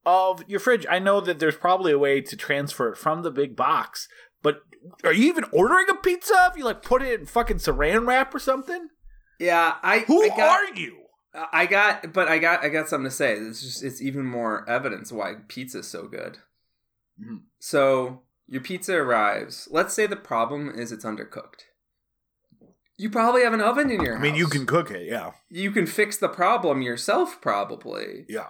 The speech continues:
Speaker 2: Whereas, like, if somebody delivers you a burger and it's, like, beyond medium rare and it's, like, fucking gross on the
Speaker 1: Or it's,
Speaker 2: inside,
Speaker 1: or it's,
Speaker 2: or,
Speaker 1: it's
Speaker 2: or it's
Speaker 1: cold by the
Speaker 2: cold.
Speaker 1: time you get there, yeah, you're fucked.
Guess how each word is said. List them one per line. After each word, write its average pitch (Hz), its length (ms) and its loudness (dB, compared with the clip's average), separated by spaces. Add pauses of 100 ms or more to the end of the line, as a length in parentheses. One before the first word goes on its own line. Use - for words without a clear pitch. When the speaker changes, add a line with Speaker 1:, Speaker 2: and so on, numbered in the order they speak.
Speaker 2:
Whereas, 175 240 2
like, 165 300 2
if 165 80 -6
somebody 208 260 0
delivers 170 380 0
you 165 160 2
a 123 100 2
burger 151 600 -2
and 135 260 -2
it's, 131 180 -6
like, 120 520 0 (280)
beyond 120 640 0
medium 135 380 -2
rare 147 300 4
and 135 100 0
it's, 113 160 -6
like, 110 200 -2
fucking 120 300 -2
gross 107 400 -4
on 131 120 -2
the 131 60 2
Speaker 1:
Or 160 120 6
it's, 143 100 -4
Speaker 2:
inside, 143 240 4
Speaker 1:
or 160 80 2
it's, 180 120 -2
Speaker 2:
or, - 20 0
Speaker 1:
it's 156 80 0
Speaker 2:
or - 80 2
it's - 160 -12
Speaker 1:
cold 143 420 2
by 139 120 2
the 127 60 0
Speaker 2:
cold. 147 100 -4
Speaker 1:
time 135 200 -2
you 123 80 -12
get 117 220 -6
there, 123 160 -2
yeah, 113 160 -4
you're 101 140 -12
fucked. - 440 -6